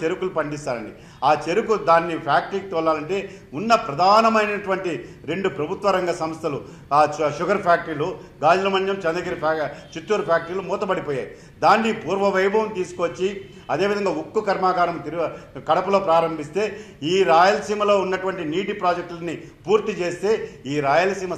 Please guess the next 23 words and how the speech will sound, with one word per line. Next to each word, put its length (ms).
సస్యశ్యామలం 720
అవుతుంది, 340
వలసలు 460
ఆగిపోతాయి, 580
నిరుద్యోగ 480
సమస్య 340
అనేది 240
లేకుండా 440
పోతుంది, 400
పక్క 180
రాష్ట్రాలకి 480
పోవాల్సిన 400
పని 200
లేదు, 200
ఇక్కడే 260
ఉపాధి 380
ఉద్యోగ 300
అవకాశాలు 560
మా 100
రాయలసీమ 460
ప్రాంతంలో 460
మేమే 300
ఏర్పాటు 400